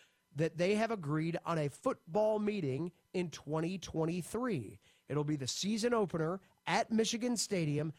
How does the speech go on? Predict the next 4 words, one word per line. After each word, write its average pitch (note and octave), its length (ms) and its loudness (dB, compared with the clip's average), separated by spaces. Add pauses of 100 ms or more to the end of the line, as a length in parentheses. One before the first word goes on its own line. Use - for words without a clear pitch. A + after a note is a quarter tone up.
September A3+ 680 -2
second, E3 480 0 (360)
twenty G#3+ 400 0
twenty-three. G3 920 -2